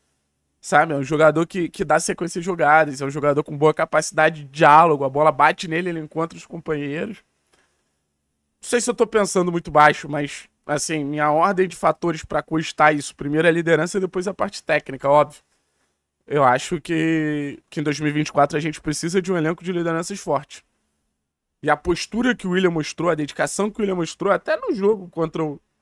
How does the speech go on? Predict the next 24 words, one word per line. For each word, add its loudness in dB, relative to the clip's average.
Cruzeiro, 0
foi -4
um -6
dos -8
que -2
mais -2
correu. 6
Poderia -2
até -6
ter -6
feito -4
um -4
gol 4
num-, -4
numa -2
jogada 0
que -6
ele 0
me-, -4
mesmo -2
foi -4
ali, -2
desarmou, -4
pressionou. -4